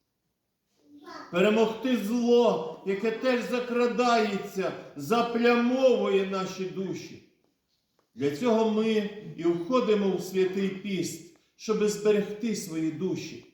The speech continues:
А зберігши душі у світлі, ми переможемо темряву. Бо тільки світло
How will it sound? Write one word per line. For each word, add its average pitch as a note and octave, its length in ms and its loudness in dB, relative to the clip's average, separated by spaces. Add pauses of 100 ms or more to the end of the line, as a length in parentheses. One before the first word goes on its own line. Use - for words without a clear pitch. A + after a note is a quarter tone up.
(760)
А E3+ 160 2
зберігши G3 720 2
душі G3+ 440 -4
у E3+ 160 -4
світлі, F3+ 920 -4 (220)
ми B3+ 200 2
переможемо C4 960 2
темряву. F#3+ 960 0 (2250)
Бо F#3+ 260 4
тільки B3 560 0
світло G3 1040 -2